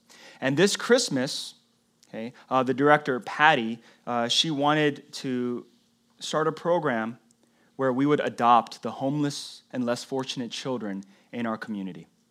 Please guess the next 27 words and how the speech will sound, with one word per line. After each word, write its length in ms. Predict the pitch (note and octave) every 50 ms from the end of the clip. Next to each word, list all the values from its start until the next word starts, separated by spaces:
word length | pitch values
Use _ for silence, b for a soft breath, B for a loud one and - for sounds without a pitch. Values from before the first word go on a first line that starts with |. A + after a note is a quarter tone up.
| B B B B B B
We 140 | - B2 C3+
are 100 | C#3 C#3
inviting 420 | C3+ C3 C3 C3 C3 C3 C3 B2
all 300 | - - A#2+ B2 C#3 D3
of 80 | D3 C#3
our 120 | C#3 C#3
small 360 | C#3+ - - C#3 B2+ B2+ C3 B2+
groups 520 | A2+ G#2+ F2+ E2+ - - - - - - b b b b b _
to 100 | - -
participate. 680 | - - A#2+ A2 - - A#2 - - A2+ - G#2+ F2+ F#2
We've 220 | A2 A2+ A2+ A2
signed 280 | - - C3+ A#2 A#2+ A#2
up 140 | A#2 A#2 -
for 80 | C3
about 200 | A#2 G#2 F#2+ F2+
fifteen 680 | - - - D3+ D3 D3 - - - C#3+ C#3+ D3+ F3 F3 b b b b b
children 500 | - - - D#3 C#3 C3 A2 G2+ F2+ F2+ - _ _ _ _ _ _ _ _ _
here 220 | - C3 C3 C3+ C#3
in 80 | C#3
Sunland, 580 | C#3 - - C#3 B2+ A#2 G#2 F#2+ F2+ F#2 - - _ _ _ _ _ _ _ _ _ _ _ _ _ _ -
uh, 140 | A2 A2 G#2+
that 120 | A#2 A#2
are 100 | A#2 A2
homeless 760 | G#2+ A#2+ C3 C3 C3 C3 C3 B2+ C3 - - - - - - _ _
and 140 | A#2 A2+ A2+
less 180 | A2+ A2+ -
fortunate, 520 | - - A#2 A2 - - - G#2 G2 F#2+